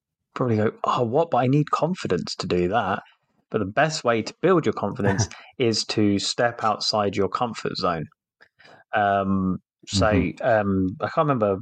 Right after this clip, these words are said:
Speaker 1: My, my wife works, worked at a place. She's in a new job now. She's in a place before, and she, she worked extensively on, like, w-, International Women's Day. And, um, I saw some of the
Speaker 2: Yeah.
Speaker 1: material she works on, and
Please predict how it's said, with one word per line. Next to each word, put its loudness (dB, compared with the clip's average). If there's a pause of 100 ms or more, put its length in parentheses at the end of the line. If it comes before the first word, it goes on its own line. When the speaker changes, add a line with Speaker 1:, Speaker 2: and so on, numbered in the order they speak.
Speaker 1:
My, 0
my -2
wife 0
works, -2
worked -2
at 2
a -8
place. -4 (120)
She's -4
in 2
a 2
new 2
job -2
now. 0
She's -6
in 2
a -2
place -4
before, 0
and -2
she, 2 (120)
she 2 (160)
worked 0 (140)
extensively -2
on, 0
like, -2
w-, -4
International -2
Women's 0
Day. -4 (760)
And, -2
um, 0
I -2
saw 2
some -2
of 2
the 0
Speaker 2:
Yeah. 0
Speaker 1:
material 0
she -2
works -2
on, 0 (400)
and -2